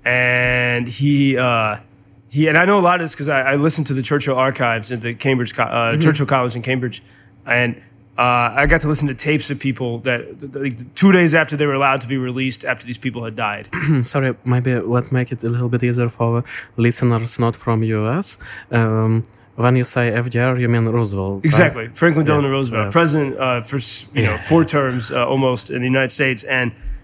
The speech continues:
Speaker 1: Churchill traveled to Washington, uh,
Speaker 2: One question
Speaker 1: Yeah.
Speaker 2: about Roosevelt. Is it true that last voting on, before last, when he was elected, his name wasn't in the list?
Speaker 1: No, he was on the ballot, I'm sure.
Speaker 2: Four times.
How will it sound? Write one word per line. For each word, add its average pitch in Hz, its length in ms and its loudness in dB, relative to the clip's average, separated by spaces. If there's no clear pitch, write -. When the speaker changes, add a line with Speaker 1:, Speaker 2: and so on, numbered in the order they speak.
Speaker 1:
Churchill 180 360 4
traveled 156 380 2
to 143 80 0
Washington, 131 640 -2
uh, 120 340 -2
Speaker 2:
One 123 260 0
question 120 420 0
Speaker 1:
Yeah. 101 80 2
Speaker 2:
about 104 280 0
Roosevelt. 107 460 -2
Is 120 160 2
it 180 260 0
true 131 300 2
that 151 360 -2
last 107 380 0
voting 123 600 0
on, 95 220 0
before 104 360 0
last, 113 340 -2
when 107 360 -2
he 101 160 -6
was 101 200 -4
elected, 104 480 -2
his 139 220 0
name 131 300 2
wasn't 117 320 0
in 113 100 0
the 107 160 -2
list? 101 400 -4
Speaker 1:
No, 131 400 0
he 143 60 0
was 151 180 4
on 147 120 2
the 131 60 -4
ballot, 107 360 -6
I'm 113 80 -16
sure. 117 220 -6
Speaker 2:
Four 123 460 2
times. 98 540 -2